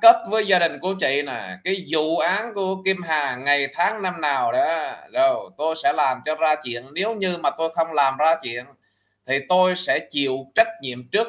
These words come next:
gia đình và pháp luật. À, vì sao? Liên quan đến số tiền là gia đình đã nhờ tôi đi, à, gia đình đã đưa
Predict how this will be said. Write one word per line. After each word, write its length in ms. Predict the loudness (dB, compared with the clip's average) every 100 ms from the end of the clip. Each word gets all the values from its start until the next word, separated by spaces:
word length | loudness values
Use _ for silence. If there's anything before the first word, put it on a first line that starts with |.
| 0
gia 180 | 2 2
đình 260 | 2 0
và 220 | 0 2 0
pháp 200 | -2 -2
luật. 200 | -2 -2 2
À, 280 | 4 4 0
vì 300 | 0 0 0
sao? 280 | 2 4 2
Liên 340 | 0 -4 0 2
quan 180 | 2
đến 100 | 0
số 220 | -6 -6 -4
tiền 260 | -2 -2 -2
là 120 | -2
gia 280 | 0 0 0
đình 160 | -2 -2
đã 120 | -4 -4
nhờ 240 | 0 0 0
tôi 180 | -2 0
đi, 340 | 0 -2 -10 _ _ _ _
à, 160 | -4 -2
gia 200 | 0 0
đình 200 | 0 0
đã 140 | 0
đưa 240 | 0 0